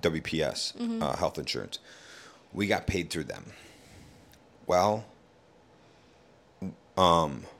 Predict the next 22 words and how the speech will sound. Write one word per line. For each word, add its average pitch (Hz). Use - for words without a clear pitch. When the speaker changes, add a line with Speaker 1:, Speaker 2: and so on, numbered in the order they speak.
Speaker 1:
we 98
would 87
submit 85
claims, 98
paper 87
claims 87
is 80
how 78
it 64
was 76
set 76
up. -
At 67
the -
time 87
we'd 82
submit 82
a 80
paper 85
claim, 85
you 101
know, 92